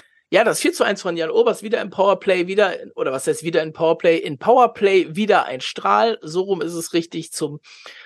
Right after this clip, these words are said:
vier zu eins. Und dann dachtest du, okay, Spiel ist gegessen.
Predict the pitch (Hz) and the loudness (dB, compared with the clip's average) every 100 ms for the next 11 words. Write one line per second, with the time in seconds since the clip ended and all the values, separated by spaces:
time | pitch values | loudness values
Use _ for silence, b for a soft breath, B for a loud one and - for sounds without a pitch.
0 | B - - 254 254 220 - 185 190 185 | B -10 2 2 4 2 2 0 0 -4
1 | - _ _ _ _ _ _ _ _ _ | -16 _ _ _ _ _ _ _ _ _
2 | _ _ _ _ _ _ _ _ _ _ | _ _ _ _ _ _ _ _ _ _
3 | 180 185 185 226 247 - 202 175 - 214 | 2 2 2 0 -2 0 2 2 4 4
4 | 262 - _ _ _ - - - 185 175 | 4 -6 _ _ _ -12 -12 -6 -6 -6
5 | - 143 160 214 330 381 | -8 0 0 0 -4 -8